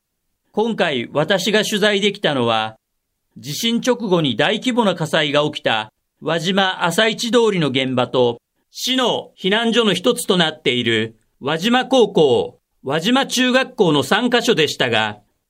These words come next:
市内中心部は道中に見た被害とは比較にならないほど大きな爪痕を残していました。特に輪島朝市通り周辺は、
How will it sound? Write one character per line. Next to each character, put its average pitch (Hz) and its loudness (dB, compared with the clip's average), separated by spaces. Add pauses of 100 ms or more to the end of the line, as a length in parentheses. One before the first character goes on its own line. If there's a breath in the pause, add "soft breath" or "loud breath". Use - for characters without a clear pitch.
(240)
市 - -8
内 202 0
中 175 0
心 175 -2
部 135 0
は 120 0 (260)
道 247 -2
中 208 -2
に 160 0
見 170 -4
た 175 0
被 165 0
害 147 0
と 131 0
は 113 0
比 - -20
較 233 -2
に 240 4
な 240 2
ら 247 2
な 226 2
い 170 0
ほ 143 0
ど 123 2
大 214 2
き 170 -4
な 139 0
爪 165 -2
痕 160 0
を 151 0
残 147 0
し 160 -6
て 139 -4
い 117 0
ま 98 -4
し - -14
た。 76 -6 (1800)
特 202 -2
に 139 0 (320)
輪 165 -2
島 214 0
朝 240 2
市 254 -2
通 254 2
り 196 0
周 160 2
辺 151 2
は、 143 -2